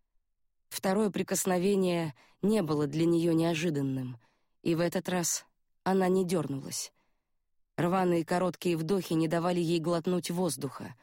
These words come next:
Она задыхалась, задыхалась, задыхалась. Рука мягко погладила её плечо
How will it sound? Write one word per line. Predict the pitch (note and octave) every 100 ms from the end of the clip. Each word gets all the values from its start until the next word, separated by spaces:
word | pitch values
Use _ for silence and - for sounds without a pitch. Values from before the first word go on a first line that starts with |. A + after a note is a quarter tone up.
| _ _ _ _ _ -
Она | F3+ E3+ D3+
задыхалась, | D#3 D3+ D#3 F3 C#3+ D#3+ - - _ _ _ _ _
задыхалась, | E3+ F3+ E3+ D#3+ F#3+ D3+ D3 - - _ _ _ _ _ _ _ _ _ _ -
задыхалась. | C#3+ E3+ D3+ D#3+ - D3+ B2+ B2+ - - - _ _ _ _ _ _ _ _ _ _ _ _ -
Рука | E3+ D#3+ G#3+ G3+ E3 - _
мягко | F3+ F#3+ D#3+ -
погладила | D3+ E3+ F3 F3+ E3 E3
её | E3+ E3+ E3+
плечо | D#3+ F3 E3 - D3 B2+